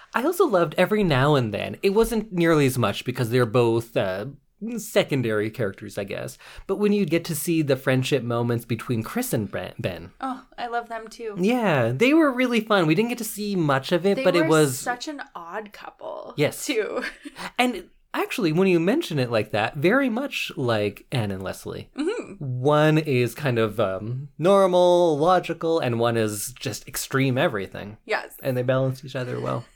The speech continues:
Speaker 1: <laughs>
Speaker 2: Well, we'll talk, we'll talk about Chris Traeger later, but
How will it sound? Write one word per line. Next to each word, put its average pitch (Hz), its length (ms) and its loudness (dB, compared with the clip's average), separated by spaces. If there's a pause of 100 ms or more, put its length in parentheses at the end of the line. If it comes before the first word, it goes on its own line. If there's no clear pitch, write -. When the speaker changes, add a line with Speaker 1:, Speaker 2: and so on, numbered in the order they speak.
Speaker 1:
<laughs> 330 80 -4 (220)
Speaker 2:
Well, 214 180 2
we'll 226 160 2
talk, 262 380 0
we'll 294 240 -2
talk 262 340 0
about 185 520 -2 (140)
Chris - 280 -16
Traeger - 340 -10
later, - 420 -12
but - 220 -4